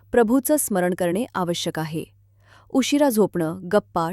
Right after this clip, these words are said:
टीव्ही, मोबाईलमध्ये वेळ वाया घालवणं टाळा. चार, खोटं बोलणं, निंदा व वादविवाद टाळा. श्रावण महिना हा अंतर्मुख होण्याचा काळ आहे. मन आणि वाणी दोन्हीवर संयम ठेवा.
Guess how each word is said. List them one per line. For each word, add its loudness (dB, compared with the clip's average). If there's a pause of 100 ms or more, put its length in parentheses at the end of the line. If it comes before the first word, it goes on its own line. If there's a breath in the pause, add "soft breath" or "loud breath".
टीव्ही, -2
मोबाईलमध्ये 0
वेळ 2
वाया 0
घालवणं -2 (120)
टाळा. 2 (760 soft breath)
चार, 2 (400)
खोटं 4
बोलणं, 4 (340)
निंदा 4 (140)
व 2
वादविवाद 4 (100)
टाळा. -2 (800 soft breath)
श्रावण 6
महिना 4
हा 0
अंतर्मुख 0
होण्याचा -2
काळ -2
आहे. -4 (640 soft breath)
मन 4 (100)
आणि 2
वाणी 0
दोन्हीवर 4
संयम -2
ठेवा. -6